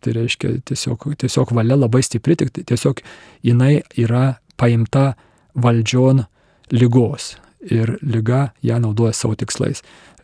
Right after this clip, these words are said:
Vėlgi žmoguje tarsi koks skilimas įvyktų ir panašiai kaip vėžinis susirgimas. Žiūrėkite, vėžys naudojasi žmogaus kūnu, jo resursais, tam, kad jį toliau, nu, sargdintų, toliau jį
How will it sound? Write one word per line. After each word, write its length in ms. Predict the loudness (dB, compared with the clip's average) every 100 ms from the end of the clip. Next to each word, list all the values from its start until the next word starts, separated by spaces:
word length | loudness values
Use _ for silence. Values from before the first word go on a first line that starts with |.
| -16 -10 0
Vėlgi 320 | 2 2 0
žmoguje 320 | 0 2 0
tarsi 240 | 0 -2 -4
koks 220 | -4 -4
skilimas 420 | 0 2 2 2
įvyktų 440 | 0 0 0 -2 0
ir 160 | -2 -4 -10 _ _ _ -2
panašiai 340 | 0 2 0 0
kaip 140 | -2
vėžinis 500 | 0 2 2 0 -2
susirgimas. 560 | -2 -2 2 2 2 -6 _ _ _ _ _
Žiūrėkite, 400 | -4 -4 -2 -2 0
vėžys 640 | 2 2 2 2 0 -6 _ _ 0
naudojasi 600 | 2 4 4 4 2 -2
žmogaus 420 | 0 2 4 0 0
kūnu, 540 | 2 4 6 4 2 0
jo 160 | 2 2
resursais, 800 | 0 -2 -2 -2 0 0 0 -4
tam, 240 | -2 -2
kad 160 | 0 -2
jį 80 |
toliau, 400 | 0 2 4 4 2 -4 -20 -20 _ _ -4
nu, 200 | 0 2 2 0
sargdintų, 680 | 0 0 4 2 2 -4 -8
toliau 320 | -4 0 0
jį 300 | 2 2 0